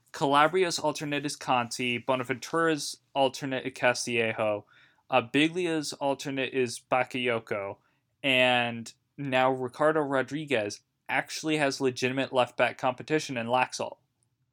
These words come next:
And if he just has a couple shockers, which he is prone to, but also able to recover from,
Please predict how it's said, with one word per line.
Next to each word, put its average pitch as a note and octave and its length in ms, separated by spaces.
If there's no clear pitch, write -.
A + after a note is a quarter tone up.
And B2+ 400
if C3+ 220
he F#3+ 720
just C3+ 200
has D3 180
a C3+ 60
couple C#3 300
shockers, - 880
which - 640
he D3+ 500
is C#3+ 300
prone G3+ 580
to, C#3 380
but B2+ 260
also C#3 760
able C3+ 340
to - 180
recover A2 480
from, - 360